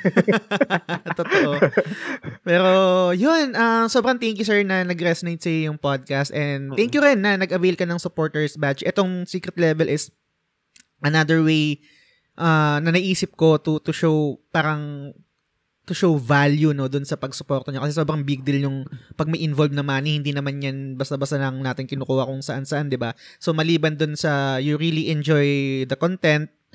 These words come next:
Speaker 1: Mm-mm.
Speaker 2: tapos sinusuportahan nyo, gusto ko rin na meron, meron akong balik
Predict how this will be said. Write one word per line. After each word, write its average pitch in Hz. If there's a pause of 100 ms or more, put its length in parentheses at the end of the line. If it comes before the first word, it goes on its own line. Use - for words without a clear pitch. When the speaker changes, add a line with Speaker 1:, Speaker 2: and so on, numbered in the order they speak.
(140)
Speaker 1:
Mm-mm. 120
Speaker 2:
tapos 131
sinusuportahan 151
nyo, 139 (1040)
gusto 170
ko 185
rin 185
na 175
meron, 165
meron 165
akong 165
balik 139